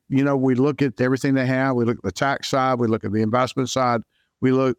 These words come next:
you know, look at the debt situation, everything we take in consideration when we're sitting there talking to them, Matt. And, you know, I, I, you know, I made the statement. I said, you know, if, if, y-,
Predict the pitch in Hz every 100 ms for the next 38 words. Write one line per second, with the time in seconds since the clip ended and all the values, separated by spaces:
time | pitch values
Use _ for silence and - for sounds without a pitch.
0 | - 131 123 120 90 127 120 110 110 110
1 | 131 123 - 131 - 127 131 123 127 123
2 | 151 180 170 147 139 - _ _ - 143
3 | - 127 - 113 143 120 117 127 123 131
4 | 117 110 110 165 - 123 117 147 180 151
5 | 127 113 110 117 113 - _ _ _ _
6 | _ 139 139 139 135 139 151 147 139 -
7 | 127 104 - - 139 131 123 143 165 151
8 | 147 - 165 165 135 131 147 131 151 139
9 | 131 139 123 - 131 123 - _ _ _
10 | _ _ _ _ -